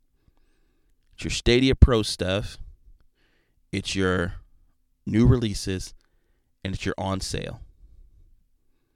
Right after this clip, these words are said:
And your new releases has next to nothing. There's some things that are within the new releases that have been out, you know, for a while. So it's,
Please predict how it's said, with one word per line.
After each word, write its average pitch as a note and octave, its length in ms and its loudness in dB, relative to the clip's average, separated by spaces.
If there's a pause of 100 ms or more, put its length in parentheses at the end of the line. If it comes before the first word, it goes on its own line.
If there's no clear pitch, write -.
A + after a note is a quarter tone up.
(460)
And G#2 140 -2
your G2+ 100 -4
new A2 220 2
releases A2 480 0
has F2+ 400 0 (500)
next G2 380 -4
to G2 80 -4
nothing. C3+ 380 -6 (380)
There's B2 220 2
some A2+ 260 -2
things A2 420 -4 (100)
that G2+ 160 0
are F#2 120 2
within F#2+ 340 0
the F#2 100 -4
new F#2+ 180 -2
releases F#2+ 720 -4
that F#2+ 300 -2 (520)
have G2 320 -2
been G#2 200 -2
out, G2 220 -6 (300)
you A2+ 120 -4
know, G#2 300 -4 (280)
for G#2 440 -2
a A2+ 60 -2
while. - 460 -4 (1800)
So D3 240 4
it's, D3 180 0